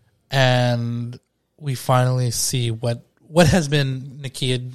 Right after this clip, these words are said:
like, doing this entire six years since, you know,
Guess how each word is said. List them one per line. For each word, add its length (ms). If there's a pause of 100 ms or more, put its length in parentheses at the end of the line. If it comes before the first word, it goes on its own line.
(160)
like, 260
doing 240
this 140
entire 280
six 460
years 400 (500)
since, 720 (240)
you 160
know, 460